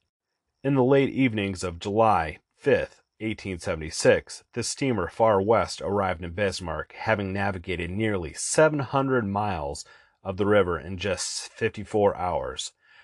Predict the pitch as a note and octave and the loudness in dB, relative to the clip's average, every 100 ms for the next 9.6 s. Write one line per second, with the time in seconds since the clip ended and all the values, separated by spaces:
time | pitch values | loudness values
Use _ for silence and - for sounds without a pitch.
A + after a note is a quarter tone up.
0 | _ - F#2+ G2 G#2+ G#2 F#2 F2+ G2 F#2+ | _ -6 -2 2 2 0 0 2 2 2
1 | - G#2+ A#2 C#3 - _ _ G2 F#2 - | 0 2 4 2 -2 _ _ -8 -8 -4
2 | G#2+ F2+ F#2 E2+ F2 F#2 F2 E2 F2+ F2 | -2 -2 -2 -4 -6 -6 -6 -6 -6 -6
3 | C#2+ C2+ _ _ - D2+ C#2 - F2 E2 | -8 -12 _ _ -14 -8 -8 -8 -8 -6
4 | D#2 C#2 B1 - _ _ _ _ _ G2+ | -4 -6 -12 -18 _ _ _ _ _ -2
5 | G2+ G2 B2 C3 D#3 A2+ A#2 F2 E2+ C3 | 0 0 4 4 4 0 0 0 0 -4
6 | - C#3 C#3+ C#3+ B2+ D3+ D3 E2+ D#2+ _ | -4 -4 -2 0 0 2 4 2 -4 _
7 | _ - E2 G2+ A2 - G#2 F#2+ - G2+ | _ -12 -4 0 0 -2 -2 -2 0 0
8 | G#2 G2+ F2+ - - - A2 G2+ G#2+ E2 | 2 -2 -8 -10 -8 -2 0 0 -2 -4
9 | - - G2 F2 D2 | -2 2 2 2 -2